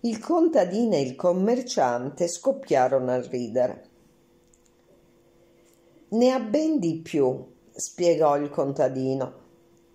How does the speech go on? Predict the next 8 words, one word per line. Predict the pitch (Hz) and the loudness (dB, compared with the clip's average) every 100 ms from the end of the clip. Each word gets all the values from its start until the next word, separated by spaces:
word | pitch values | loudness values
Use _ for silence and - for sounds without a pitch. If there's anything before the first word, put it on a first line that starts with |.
| _ _ _ _ - - _ - | _ _ _ _ -20 -20 _ -2
"Una | 240 254 262 | 2 4 4
volta | 311 359 330 165 - | 2 0 2 0 0
che | 147 | -2
mio | 143 147 143 | 0 0 0
padre | 180 196 190 139 135 | 0 0 2 0 0
tornava | 139 135 156 180 185 143 | 0 -2 -2 -2 0 0
dalla | 131 135 139 143 | 0 0 -2 -2
caccia, | 127 120 123 - - 180 | -2 -2 -4 -6 -6 -6